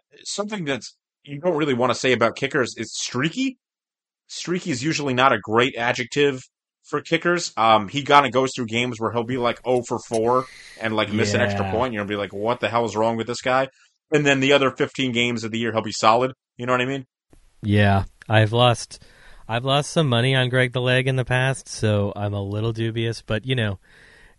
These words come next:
Speaker 2: it's, uh, th-, it's nice to have a guy who is, like, an actual kicker. And again, like you say,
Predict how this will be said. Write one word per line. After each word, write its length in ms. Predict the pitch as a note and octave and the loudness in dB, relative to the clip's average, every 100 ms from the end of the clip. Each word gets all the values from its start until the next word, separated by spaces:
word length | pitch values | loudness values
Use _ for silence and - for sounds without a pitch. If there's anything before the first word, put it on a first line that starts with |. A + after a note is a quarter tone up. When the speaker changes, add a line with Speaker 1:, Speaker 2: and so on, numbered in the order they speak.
| _ | _
Speaker 2:
it's, 340 | A2+ A2 - B2+ | -6 -6 -6 -2
uh, 600 | A#2 A2+ A2 G#2 G#2 G#2+ | 0 0 -2 -4 -6 -8
th-, 280 | G#2+ A2+ G2+ - | -12 -14 -14 -8
it's 240 | A#2+ - | -8 -2
nice 200 | C#3+ C3+ | -2 -2
to 100 | - | 0
have 160 | A#2+ A2+ | 0 -2
a 40 | G#2 | -2
guy 280 | G#2+ G#2 | -2 -2
who 160 | G2+ G#2 | -2 -4
is, 200 | G2+ F#2 | -4 -6
like, 200 | G2+ - | -8 -6
an 60 | F#2 | -6
actual 400 | F#2 - F#2+ F2 | -8 -6 -8 -6
kicker. 340 | - F#2 F2+ | -6 -6 -4
And 140 | F2+ F2 | -4 -2
again, 220 | G2+ F#2 | -2 -2
like 180 | F#2+ - | -2 -4
you 80 | F2+ | -4
say, 320 | - F#2 | 0 0